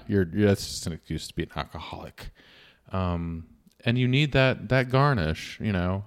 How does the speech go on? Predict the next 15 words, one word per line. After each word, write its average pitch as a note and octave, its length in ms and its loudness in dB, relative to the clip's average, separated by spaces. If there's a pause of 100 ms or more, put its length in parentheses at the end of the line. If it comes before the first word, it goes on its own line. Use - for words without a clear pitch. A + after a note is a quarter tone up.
I G2 140 4
think G#2+ 200 2
the G#2+ 120 6
olive G#2+ 280 6
is A2 100 0
classic, B2+ 800 2
and F2+ 400 -2 (520)
the F2+ 400 4
twist - 340 2
of G2 80 4
lemon G#2+ 320 6
is G2 320 4
totally A2+ 380 4
cool, A2+ 360 4
too. C3 560 2